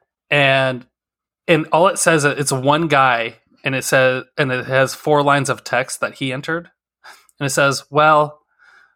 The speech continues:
I still think it's your fault, because if it's not your fault, then it means it's my fault, and I don't like that."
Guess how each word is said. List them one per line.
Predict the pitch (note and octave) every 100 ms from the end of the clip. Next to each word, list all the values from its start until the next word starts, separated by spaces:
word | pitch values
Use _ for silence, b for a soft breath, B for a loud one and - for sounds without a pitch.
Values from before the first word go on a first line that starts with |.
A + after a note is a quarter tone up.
| b _
I | C#3 C#3+
still | - F#3 F3
think | F#3+ D#3+
it's | C3+
your | C3+ C3
fault, | - A2+ A#2 - _ _ _ _ _ _
because | C3+ - D3+
if | D3 -
it's | C#3 D#3
not | D#3+ C#3
your | C#3+
fault, | D3 C#3 B2 A#2+ - _ _ _ -
then | C#3+ C3
it | B2+ - -
means | C#3 C3 A#2+
it's | G#2+
my | C3+ B2+
fault, | B2 B2 A2+ - -
and | C3+
I | A#2+ B2+
don't | A#2 A#2
like | A2 -
that." | - -